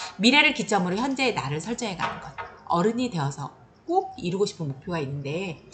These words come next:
어, 지금 현재 미래를 생각해보니까 나를 바꿔야 되겠다. 그대로 가면 안 되겠다라는 걸 느꼈다고 합니다.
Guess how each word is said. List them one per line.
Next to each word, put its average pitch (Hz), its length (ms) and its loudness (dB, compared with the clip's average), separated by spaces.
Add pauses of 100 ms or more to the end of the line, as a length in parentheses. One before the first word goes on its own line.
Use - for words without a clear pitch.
(280)
어, 139 260 -2
지금 156 520 0
현재 220 480 -4 (560)
미래를 202 420 2
생각해보니까 202 760 -6 (280)
나를 139 560 -4
바꿔야 190 340 -4
되겠다. 127 580 -6
그대로 196 320 -2
가면 170 200 -2
안 131 100 -8
되겠다라는 139 680 -6
걸 135 100 -4
느꼈다고 156 420 -8
합니다. 160 400 -8